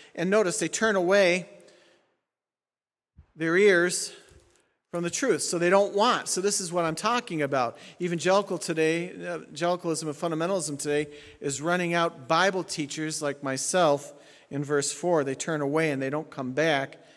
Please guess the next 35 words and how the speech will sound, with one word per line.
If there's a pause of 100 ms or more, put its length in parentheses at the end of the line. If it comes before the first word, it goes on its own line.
(600)
And
they
turn
aside
to
myths
and
false
teachings
and
things
that
make
us
lustfully
feel
good
in
verse
three. (380)
That's
the
state
of
the
church
today.
That's
what (240)
the
Lord
will
return
to
judge.